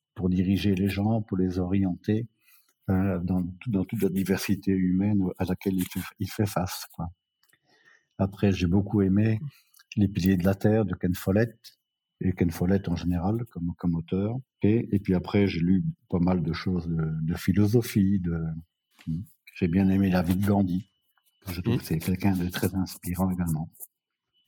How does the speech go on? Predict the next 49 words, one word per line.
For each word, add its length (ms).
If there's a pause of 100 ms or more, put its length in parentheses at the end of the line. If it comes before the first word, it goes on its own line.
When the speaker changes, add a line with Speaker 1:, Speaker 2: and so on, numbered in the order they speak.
(420)
Speaker 1:
Même 180
si 140
je 100
ne 60
pourrais 220
pas 140
vivre 280
comme 240
il 160
l'a 100
fait, 220 (600)
mais 80
c'est 140
quand 140
même, 180 (500)
aujourd'hui, 540
c'est 220
quand 140
même 120
des, 180
des 140
gens 280
qui 160
ont 140
une 160
valeur 440
et 60
qui 160
ont, 180 (680)
et, 280
et 60
qui 140
ont 80
une 140
justesse 540
dans 160
le 100
monde, 300 (100)
quoi. 140 (840)
Voilà. 340
Et 60
puis, 180
je 100
m'intéresse 400
pas 140
mal 200
à 100
la 120
politique, 720